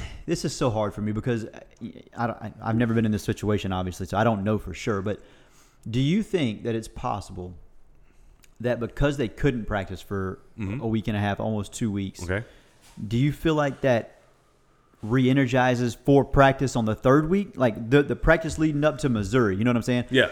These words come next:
Speaker 1: So, like, instead of sitting on that, that loss and then practicing and practicing and practicing and practicing, now you couldn't practice. You can watch film. You can, and I'm sure they did individual work.
Speaker 2: Yes.
Speaker 1: I am, I, I, I feel very certain that they did individual
Speaker 2: They
Speaker 1: work.
Speaker 2: weren't sitting on the couch.
Speaker 1: They weren't sitting on the couch.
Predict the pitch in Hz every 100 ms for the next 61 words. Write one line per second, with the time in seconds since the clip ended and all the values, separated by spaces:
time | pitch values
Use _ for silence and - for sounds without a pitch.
0 | - - 135 127 123 - 165 160 - -
1 | 160 139 135 123 123 120 113 - - 123
2 | 104 113 120 98 98 - - - 113 113
3 | - 120 110 101 - 95 90 87 117 107
4 | 92 98 92 90 123 117 104 104 92 92
5 | 120 - 104 - - - - 131 151 117
6 | - 202 139 120 107 101 127 165 147 151
7 | - 127 113 113 123 - - - - 117
8 | 120 110 131 131 - - 170 165 147 135
9 | 135 131 120 131 113 113 107 113 110 101
10 | 98 113 120 107 104 107 - 76 - 110
11 | - - 117 110 - 107 98 123 123 113
12 | - - 123 95 101 101 110 104 107 104
13 | 113 104 110 123 120 117 113 - 120 107
14 | 101 95 - 92 80 107 107 110 135 131
15 | 135 123 110 101 95 -